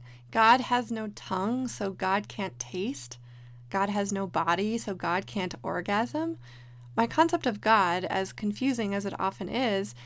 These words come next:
consists mostly of a vision of an all-powerful being, a God that has complete access, a God that is everything.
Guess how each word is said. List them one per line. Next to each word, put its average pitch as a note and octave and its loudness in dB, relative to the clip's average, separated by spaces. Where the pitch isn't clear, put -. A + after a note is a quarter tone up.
consists B3 2
mostly C#4+ 2
of G3+ 0
a G3+ 2
vision A3+ 4
of F#3+ 0
an G3+ 2
all-powerful G3 2
being, G#3 -4
a - -6
God G#3 4
that G#3+ 4
has G#3 2
complete G3+ -2
access, - 0
a G3+ -4
God G#3 2
that G#3+ -2
is A3 0
everything. A3 0